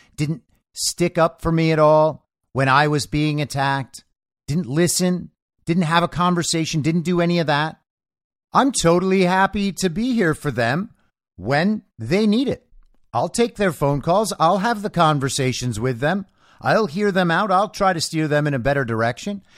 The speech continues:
Now, if you actively participated as my former friend in trying to destroy me, well, that's a different story.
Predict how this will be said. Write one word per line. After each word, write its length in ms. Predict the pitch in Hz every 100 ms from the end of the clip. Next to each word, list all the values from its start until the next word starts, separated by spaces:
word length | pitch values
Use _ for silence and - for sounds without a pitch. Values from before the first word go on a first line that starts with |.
| - -
Now, 360 | 220 123 92 _ _ _ _
if 180 | 185 -
you 180 | 233 208 - -
actively 640 | 165 185 - 151 113 131 117
participated 1300 | - 127 113 - 185 220 - 131 110 87 76 73 _ _ _
as 420 | 139 139 127 92 -
my 240 | 120 139
former 400 | 110 151 160 117
friend 500 | 180 - 185 110 85 - _ _
in 260 | 143 135 120
trying 380 | - 202 175 127
to 140 | 120
destroy 520 | 85 85 - 269 247
me, 160 | 123 101
well, 840 | 98 165 143 117 104 92 80 78 95
that's 300 | 113 196 135
a 40 |
different 340 | 123 123 113 107
story. 480 | - 240 151 65